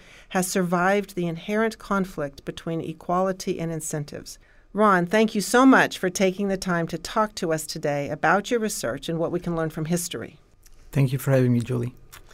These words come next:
Speaker 1: I'm gonna dive right into the hard questions. In spite of the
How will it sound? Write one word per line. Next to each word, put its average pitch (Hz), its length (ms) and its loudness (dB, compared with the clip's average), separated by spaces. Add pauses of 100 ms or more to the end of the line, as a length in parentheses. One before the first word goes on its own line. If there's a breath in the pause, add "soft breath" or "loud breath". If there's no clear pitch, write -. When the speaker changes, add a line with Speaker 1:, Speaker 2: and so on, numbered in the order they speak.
(540 loud breath)
Speaker 1:
I'm 262 120 0
gonna 370 200 4
dive 196 420 6
right 185 240 4
into 175 220 2
the 165 100 2
hard 156 300 0
questions. 127 640 -4 (760 soft breath)
In 214 180 4
spite 285 600 2
of 190 100 2
the 185 120 0